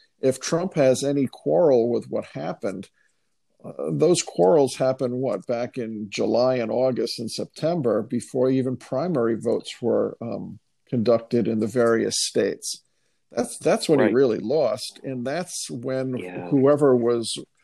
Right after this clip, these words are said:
Speaker 1: representing the Republican Party in the various states, if you will, or the administration,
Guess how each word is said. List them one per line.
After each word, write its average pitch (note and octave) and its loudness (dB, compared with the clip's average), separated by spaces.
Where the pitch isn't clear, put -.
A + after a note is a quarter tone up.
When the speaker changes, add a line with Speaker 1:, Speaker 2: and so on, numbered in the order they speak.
Speaker 1:
representing C3+ 0
the A2+ -2
Republican A2+ -6
Party C#3+ 0
in A#2 -2
the A2 -4
various A#2 -2
states, A#2 -4
if A2 -8
you A2 -4
will, G#2+ 0
or A2+ 0
the G#2+ -2
administration, A2+ -2